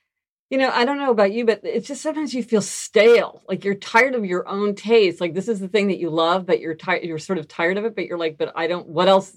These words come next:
Th-, I don't like anything else." And so, so, uh, what do you do when you get that kind of exhausted feeling? And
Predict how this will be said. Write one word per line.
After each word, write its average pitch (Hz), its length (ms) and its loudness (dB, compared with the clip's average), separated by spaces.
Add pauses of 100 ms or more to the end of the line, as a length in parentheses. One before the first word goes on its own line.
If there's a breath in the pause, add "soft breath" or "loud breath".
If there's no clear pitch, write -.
Th-, 175 120 -4 (200)
I 175 100 0
don't 208 140 2
like 208 200 4
anything 202 360 -2
else." 214 260 -8
And 160 120 -12
so, 151 300 -2 (380 soft breath)
so, 208 420 2
uh, - 480 -18 (260)
what 202 320 2
do 233 60 6
you 226 140 6
do 202 260 6
when 185 140 0
you 165 80 -2
get 180 180 -4
that 165 160 -6
kind 175 220 -10
of 151 120 -12
exhausted 151 540 -6
feeling? 220 340 -4
And 160 260 -10